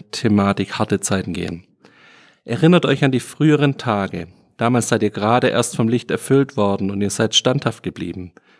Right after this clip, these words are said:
als ihr euch im harten Leidenskampf bewähren musstet. Zum Teil wurdet ihr verhöhnt und musstet einiges erleiden. Dabei seid ihr dann auch noch zur Schau gestellt worden. Zum Teil seid ihr denen zur Seite gestanden, denen das geschehen ist."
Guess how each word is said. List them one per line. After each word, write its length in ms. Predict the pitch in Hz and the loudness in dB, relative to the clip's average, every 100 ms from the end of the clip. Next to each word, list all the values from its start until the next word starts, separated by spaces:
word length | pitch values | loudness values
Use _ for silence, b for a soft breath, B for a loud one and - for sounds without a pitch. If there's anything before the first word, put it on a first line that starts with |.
| b | b
als 220 | b - 107 | b -4 0
ihr 60 | |
euch 180 | 101 - | 0 0
im 160 | 95 117 | -4 -2
harten 280 | 120 131 | -2 0
Leidenskampf 800 | 107 104 113 110 - 107 104 - | 0 2 0 0 -2 -4 -4 -8
bewähren 400 | - 110 107 107 | -4 0 2 2
musstet. 460 | 98 85 - - - _ b b b b | 0 -4 -8 -14 -16 _ b b b b
Zum 160 | - 107 | -6 -2
Teil 240 | 139 143 | 0 2
wurdet 240 | 139 120 104 | 2 0 -2
ihr 100 | 95 | -4
verhöhnt 720 | 104 92 117 135 131 131 - | -4 -4 0 2 2 -4 -10
und 140 | - 95 | -8 -6
musstet 320 | 104 - - | -6 -8 -6
einiges 320 | 107 120 117 | -4 -4 -4
erleiden. 540 | 110 107 113 110 92 - b b b b b | -4 -2 -2 -2 -6 -10 b b b b b
Dabei 240 | - 113 - | -4 2 2
seid 200 | 156 135 | 4 4
ihr 80 | 123 | 4
dann 160 | 123 | 2
auch 180 | - 127 | 0 0
noch 100 | 143 | 0
zur 140 | - | -2
Schau 300 | 127 - 135 | -4 -2 -2
gestellt 460 | 139 - - 92 - | -4 -6 -8 -8 -10
worden. 340 | 92 90 90 _ _ | -12 -12 -16 _ _
Zum 200 | - 92 | -12 -10
Teil 240 | - 117 120 | -4 0 2
seid 200 | 117 113 | 2 2
ihr 160 | 113 | 2
denen 300 | 107 117 123 | 0 0 0
zur 140 | 117 110 | 0 0
Seite 320 | 123 127 131 | 2 2 2
gestanden, 500 | 120 - 104 - 101 | -2 0 0 -2 -4
denen 160 | 101 101 | -2 -2
das 160 | 101 | -4
geschehen 400 | - - 104 95 | -6 -4 -4 -4
ist." 300 | 101 - - | -6 -10 -16